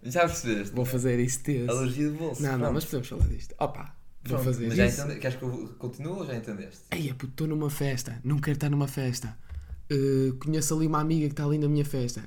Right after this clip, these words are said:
Speaker 2: Elas, as, as mulheres costumam levar
Speaker 1: Mas
Speaker 2: malas.
Speaker 1: acabamos de revelar.
Speaker 2: Mas ninguém vai, ninguém ouve isto, puto.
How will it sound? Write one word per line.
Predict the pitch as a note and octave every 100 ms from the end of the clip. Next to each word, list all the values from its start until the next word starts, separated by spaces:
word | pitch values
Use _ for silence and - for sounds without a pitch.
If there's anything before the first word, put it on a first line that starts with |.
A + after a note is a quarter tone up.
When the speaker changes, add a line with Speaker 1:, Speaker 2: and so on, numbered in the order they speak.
| -
Speaker 2:
Elas, | A#2 A2+ A2+ -
as, | G2 - - -
as | A#2+
mulheres | A#2+ B2 B2+ B2+
costumam | - C3+ C3+
levar | C3 -
Speaker 1:
Mas | C#3+
Speaker 2:
malas. | C#3+ C3
Speaker 1:
acabamos | A#3+ A#3+ A3
de | G#3
revelar. | A3 A3+ A#3 B3+ C4+ C4 B3
Speaker 2:
Mas | A#3+ B3+ - -
ninguém | A#3+ A#3+ A3 A3
vai, | G3+ G3+
ninguém | G3+ A#3 A3+ A3
ouve | G#3+ G3 G#3+
isto, | G3+ - -
puto. | C3 A#2